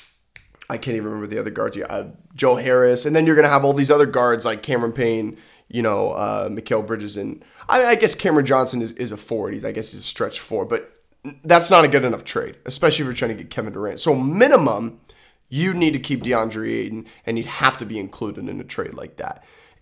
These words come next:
if they want some chance of getting Kevin Durant. Is that true? Is that why they kept him?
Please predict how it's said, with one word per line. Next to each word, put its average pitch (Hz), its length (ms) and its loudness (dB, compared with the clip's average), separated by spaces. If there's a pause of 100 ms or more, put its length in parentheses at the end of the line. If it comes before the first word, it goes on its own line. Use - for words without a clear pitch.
(200)
if 143 220 0
they 143 120 8
want 120 300 0
some 131 400 2
chance 107 380 -6
of 101 80 -14
getting 95 220 -8
Kevin 104 260 -8
Durant. 92 340 -10 (460)
Is 240 180 2
that 233 240 4
true? 240 460 0
Is 202 180 0
that 220 220 4
why 208 160 6
they 202 100 -2
kept 233 320 -2
him? 208 260 -2